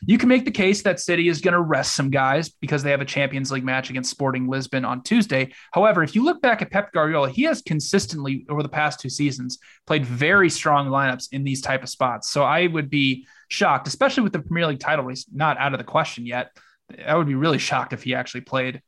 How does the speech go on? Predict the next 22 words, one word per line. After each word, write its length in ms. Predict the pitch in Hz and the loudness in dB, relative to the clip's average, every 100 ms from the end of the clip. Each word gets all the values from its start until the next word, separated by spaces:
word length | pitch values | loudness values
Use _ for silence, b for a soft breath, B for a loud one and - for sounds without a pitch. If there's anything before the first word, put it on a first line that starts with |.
| _ - | _ -4
uh, 300 | 131 127 127 - | 0 0 -2 -6
essentially 340 | - 139 127 120 | -4 -2 -2 -4
their 140 | 123 | -4
B 180 | 131 131 | -4 -6
team. 300 | 123 - - b b b - | -6 -12 -14 b b b -2
Manchester 420 | 156 185 202 175 | 0 0 -2 -2
City's 260 | 196 170 | 0 2
defense 440 | 139 165 190 190 - | 0 0 0 0 -2
against 340 | 139 160 156 - | -4 -2 -2 -2
the 80 | 135 | -4
bottom 440 | - 139 156 170 | 0 2 2 0
half 240 | 160 165 | 0 -2
of 40 | 156 | -4
the 140 | 135 | -6
table 300 | 143 151 165 | -4 -2 -4
this 220 | 160 156 | -4 -6
season 320 | - 165 165 165 | -4 -4 -4 -6
is 120 | 143 | -4
only 240 | 139 156 151 | -4 -2 -2
allowing 400 | 139 139 135 127 | 2 2 0 -4
point 320 | - 190 - - | -6 -6 -4 0
five 260 | 170 165 | 0 0